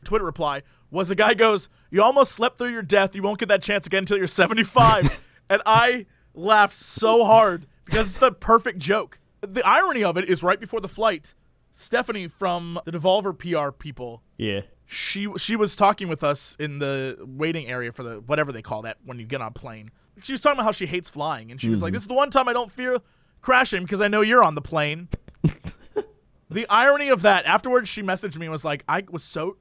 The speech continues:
Speaker 1: I was so scared and I wanted alcohol and they wouldn't give me alcohol and I was freaking out."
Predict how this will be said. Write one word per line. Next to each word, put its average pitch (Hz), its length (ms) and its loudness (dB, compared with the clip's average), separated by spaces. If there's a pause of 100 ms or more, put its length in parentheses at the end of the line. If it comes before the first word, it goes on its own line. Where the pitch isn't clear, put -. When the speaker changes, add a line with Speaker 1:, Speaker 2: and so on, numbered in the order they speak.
(140)
Speaker 1:
I 175 100 0
was 185 120 -4
so 196 160 -4
scared 190 360 -2
and 151 80 -2
I 156 40 0
wanted 165 240 -2
alcohol 160 360 -2
and 147 80 -6
they 139 40 -4
wouldn't 151 240 -8
give 156 100 -6
me 151 60 -6
alcohol 147 380 -2
and 131 80 -8
I - 20 -8
was 135 100 -12
freaking 151 460 -14
out." 147 320 -10